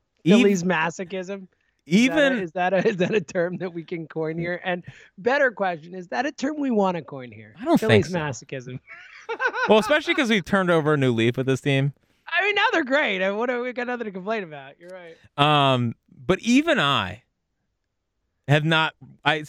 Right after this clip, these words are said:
Speaker 2: I still have not seen a, a replay of the Yordan Alvarez home run. Like, it's, it's
Speaker 1: Oh,
Speaker 2: one of
Speaker 1: yeah.
Speaker 2: the
Speaker 1: See, I, I have, not purposefully, but it's, it's, well, wait, I, I, I, I know when I saw it, I was like, "Wait, when did I see it?" I saw it during the yearbook. You, so you turned away.
Speaker 2: I turned away, yeah, I didn't see it.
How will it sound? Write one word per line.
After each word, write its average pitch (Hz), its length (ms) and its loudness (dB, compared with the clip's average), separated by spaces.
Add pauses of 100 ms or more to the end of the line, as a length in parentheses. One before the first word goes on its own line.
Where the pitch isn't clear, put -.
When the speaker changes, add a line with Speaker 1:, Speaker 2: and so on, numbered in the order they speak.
Speaker 2:
I 156 60 2
still 180 320 0
have 160 100 0
not 147 240 2
seen 135 180 0
a, 113 100 4
a 120 120 2
replay 110 380 2
of 98 60 0
the 101 100 2
Yordan 98 280 2
Alvarez 92 360 -8
home - 180 -10
run. - 220 -18
Like, 147 160 2
it's, 151 180 -2
it's - 40 -20 (200)
Speaker 1:
Oh, 160 500 0
Speaker 2:
one 247 160 4
of 262 100 -2
Speaker 1:
yeah. - 60 -8
Speaker 2:
the 220 200 2
Speaker 1:
See, 190 40 -2
I, 202 260 -2 (100)
I 220 240 -2
have, 170 360 -4
not 185 300 -8
purposefully, 190 600 -8
but 175 140 -8
it's, 165 300 -8
it's, 160 300 -12 (320)
well, 330 160 -6
wait, 311 340 -4
I, 269 100 0
I, 254 240 -4
I, 254 200 -2 (160)
I - 20 -6
know 277 160 -10
when 330 100 -10
I 226 60 -8
saw 202 120 -10
it, - 20 -8
I 190 40 -8
was 196 120 -10
like, 220 100 -12
"Wait, 233 200 -10
when 214 120 -6
did 247 140 -8
I 220 80 -6
see 262 160 -8
it?" 214 120 -4
I 226 80 -4
saw 285 220 -8
it 254 120 -8
during 254 240 -8
the 240 40 -10
yearbook. 247 380 -6
You, 185 180 -6
so - 140 -6
you 196 80 0
turned 180 260 0
away. 147 180 0
Speaker 2:
I 131 120 2
turned 123 240 -2
away, 104 100 -2
yeah, 87 180 -8
I 90 40 -18
didn't 92 240 -14
see - 80 -20
it. - 80 -20